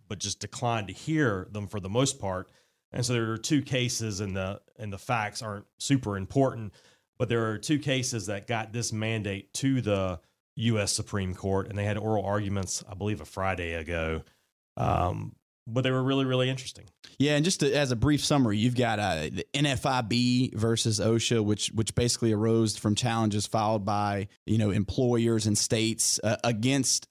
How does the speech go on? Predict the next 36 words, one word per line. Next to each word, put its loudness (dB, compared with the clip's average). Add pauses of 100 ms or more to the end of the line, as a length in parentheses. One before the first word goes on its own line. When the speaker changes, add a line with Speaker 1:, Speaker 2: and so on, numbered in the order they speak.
Speaker 2:
osha's 2
vaccine 0
or -2
test 0
mandate. 0
So 0
that's, 0 (340)
you 2
know, 4
that's 2
the, 0
the -2
first. 0
And 4
again, 2
we 4
talked 0
about -2
that. 0
I 0
mean, 2
we 2
actually 0
in 2
the -2
previous 0
episode 0
talked -2
about -4 (320)
the, 2
the 2
mandate 2
in 2
general 2
and 0
kinda 0